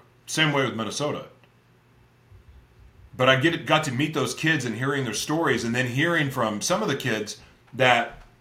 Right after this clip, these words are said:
here I am, like, I'm an African-American kid, and I'm growing up in one of the Section eight areas, the, the, the, the, you know,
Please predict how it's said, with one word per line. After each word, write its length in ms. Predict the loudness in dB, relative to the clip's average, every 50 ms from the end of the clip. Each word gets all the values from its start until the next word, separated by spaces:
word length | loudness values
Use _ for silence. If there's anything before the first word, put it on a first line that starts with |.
| -20 -20 -20 -20 _ _ -20 -8 0
here 200 | 2 4 6 6
I 160 | 6 6 4
am, 120 | 2 0 -2
like, 200 | -4 -6 -6 -2
I'm 160 | -2 0 0
an 80 | 2 2
African-American 800 | 2 2 2 -2 -4 -4 -2 -2 0 0 0 -2 -2 -4 -8 -8
kid, 360 | -6 -4 -4 -4 -6 -10 -14 -20 -20 -20 _ _ _ _ _ -20 -20 -20 _ _ _ _
and 120 | -4 -2 -2
I'm 120 | -2 -2
growing 320 | 0 0 2 2 2 4 4
up 240 | 4 4 2 2
in 260 | -2 -4 -4 -4 -8 -10 -12 -12
one 220 | -6 -2 0 0
of 80 | 0 -2
the 60 | -4
Section 400 | -2 -2 0 0 0 0 0 0
eight 140 | 0 2 0
areas, 440 | 0 0 -2 -2 -2 -2 -4 -4
the, 260 | -4 -4 -4 -6 -6 -8
the, 240 | -8 -8 -6 -6 -6
the, 340 | -8 -8 -8 -6 -8 -8 -8
the, 240 | -8 -8 -8 -8 -8 -10 -10 -8
you 80 | -6
know, 240 | -4 -4 -4 -6 -8